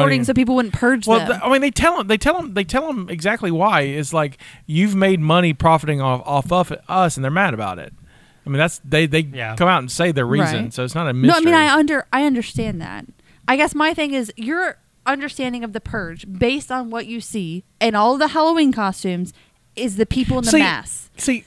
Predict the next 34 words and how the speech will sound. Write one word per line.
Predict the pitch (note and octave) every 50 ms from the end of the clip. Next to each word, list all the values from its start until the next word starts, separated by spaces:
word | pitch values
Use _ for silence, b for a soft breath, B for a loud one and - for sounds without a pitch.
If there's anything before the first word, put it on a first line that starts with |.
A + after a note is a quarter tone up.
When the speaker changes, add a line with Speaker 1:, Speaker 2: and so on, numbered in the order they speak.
| _ _ _
Speaker 1:
So | - - C#4+
you | C4 B3 D#4+
think | D#4+ - E4+ D4
that | D4+ C#4+ A3
they're | C4+ C4+ C#4 C4
more | B3 B3 B3+ B3+ A#3+
relevant | G#3+ G#3+ A3+ A3+ A#3+ C4 B3+ A3+ B3 A#3 A#3
throughout | - B3 A3 G#3+ -
the | A3+
movie, | G#3 A#3 C#4+ C#4+ A3+ B3 - - -
and | C#4 B3+ B3+
they | B3+
could | B3 - - - - D4+ D#4 D#4
have | D4 A3
been | G#3 C4+ B3 A#3 A3+ A3
more | A3 A#3+ A#3+ A#3 G3+ F#3 F3 F3 F#3 G3 b b b b b b b b
if | - G3+
they | G3 A#3 A3+ A3
expanded | G3 - - - C4+ C4 C#4 B3+ B3 A3
on | A3 G#3 G3+ G3
that. | F#3 F#3 F#3+ - -
And | - G#3+ A3+
then | A#3+ A#3+
all | B3 B3
of | B3 B3
a | A#3+
sudden | B3+ B3 A#3+ A#3+
it | A3
was | A3 G#3
the | F#3 G#3+
neighbors | G#3+ G#3+ A#3 B3+ C4+ A3 A3 F#3+ F#3 F#3+ F#3+ - b b b b b b b
who | - D4+ D4+ D#4
are | D4 C4+ B3+
an | B3 B3